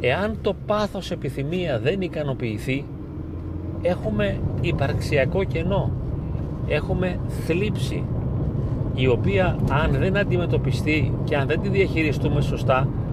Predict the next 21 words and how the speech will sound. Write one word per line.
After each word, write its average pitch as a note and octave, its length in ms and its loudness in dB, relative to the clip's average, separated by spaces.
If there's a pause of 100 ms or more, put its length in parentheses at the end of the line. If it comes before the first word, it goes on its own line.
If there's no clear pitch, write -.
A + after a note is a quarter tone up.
(160)
μπορεί C#3+ 220 4
να G3 120 2
μας G3 180 2
οδηγήσει D#3 480 0
σε F#3+ 120 0
κατάθλιψη. F3+ 680 0 (680)
Γι' - 160 2
αυτό G3 320 2
θα F#3+ 120 2
μπορούσαμε E3 540 2
να C#3+ 160 0
πούμε C#3 240 2
ότι B2+ 180 0
όλοι G3 300 4
αυτοί F3 420 2
που C3+ 120 4
ακολουθούν B2 680 2 (1000)
τα B2+ 220 2
πάθη D3 600 2 (300)
πόθους - 640 2 (800)
και C#3 400 2